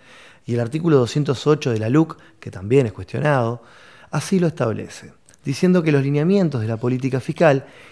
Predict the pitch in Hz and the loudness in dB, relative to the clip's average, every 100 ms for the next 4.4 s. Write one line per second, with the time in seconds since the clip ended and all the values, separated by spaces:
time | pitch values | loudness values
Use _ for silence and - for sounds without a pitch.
0 | _ - 180 180 180 175 202 202 151 151 | _ -2 0 2 2 4 4 2 2 2
1 | 165 131 113 117 160 165 147 123 135 175 | 2 -2 -6 -4 -4 -2 -2 -2 0 -2
2 | 185 160 127 117 120 170 135 107 98 - | 0 -2 -2 -2 -2 0 0 -2 -6 -14
3 | - - _ - 170 185 226 202 185 147 | -20 -20 _ -6 -2 0 0 -2 -2 0
4 | 131 123 160 | 0 2 2